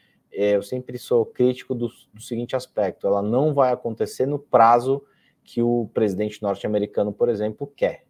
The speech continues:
né? Ele normalmente fala isso tomando um sorvete, né? Se vocês forem olhar, ele fala de coisas complexas, dá na cara dos norte-americanos,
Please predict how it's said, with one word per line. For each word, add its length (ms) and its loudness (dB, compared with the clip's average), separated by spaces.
né? 340 -10
Ele 160 -4
normalmente 380 0
fala 340 6
isso 380 0
tomando 520 -2
um 60 -6
sorvete, 640 -2
né? 160 -12
Se 80 -20
vocês 300 -14
forem 260 -2
olhar, 340 0
ele 240 -4
fala 280 4
de 80 -6
coisas 360 0
complexas, 1200 0
dá 440 2
na 120 -2
cara 380 0
dos 180 -8
norte-americanos, 1120 -4